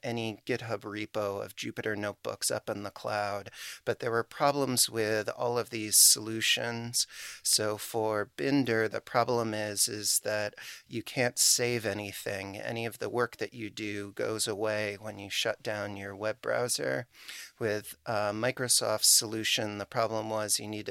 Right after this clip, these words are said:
Microsoft, uh, usernames and passwords. And with Replit, uh, the problem was, uh, you have to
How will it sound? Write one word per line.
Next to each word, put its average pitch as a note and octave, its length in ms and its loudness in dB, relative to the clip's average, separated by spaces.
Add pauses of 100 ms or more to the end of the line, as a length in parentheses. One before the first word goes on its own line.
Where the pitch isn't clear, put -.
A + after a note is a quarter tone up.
(120)
Microsoft, G#2+ 800 -2 (500)
uh, G2 240 0
usernames G#2+ 720 -2
and F#2 160 -12
passwords. A#2+ 1040 -2 (400)
And G2+ 300 -2
with G#2 500 -4
Replit, A2+ 520 2 (120)
uh, G2+ 240 -4
the G#2 80 -4
problem G#2+ 500 0
was, G#2+ 640 0
uh, G#2 420 -2
you G#2 120 -4
have G#2 240 -4
to G#2+ 300 0